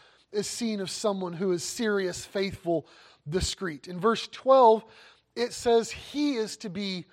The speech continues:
the husband of one wife. Just having <laughs> one wife is gonna keep you busy enough. You try to duplicate that, and you are not gonna have time to serve the church.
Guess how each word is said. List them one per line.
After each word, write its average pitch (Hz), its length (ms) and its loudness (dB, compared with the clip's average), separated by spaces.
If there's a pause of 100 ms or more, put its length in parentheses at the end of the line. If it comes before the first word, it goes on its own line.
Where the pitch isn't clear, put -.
(300)
the 190 180 8
husband 196 580 0
of 175 140 0
one 185 280 -2
wife. 156 400 -2
Just 202 280 -10 (100)
having 233 640 -4 (200)
<laughs> - 600 -18
one 214 520 -2
wife 226 580 4 (580)
is 175 220 -12
gonna 233 300 -2
keep 247 260 -6
you 233 140 -4
busy 220 340 -4
enough. 208 380 -2 (1900)
You 185 100 -8
try 277 220 8
to 285 100 6
duplicate 214 640 6
that, 196 340 4
and 202 140 -6
you 247 120 0
are 214 120 0
not 208 380 0
gonna 226 200 -2
have 214 220 -2
time 202 400 -4
to 175 80 -6
serve 180 360 -2
the 160 80 -8
church. - 500 -16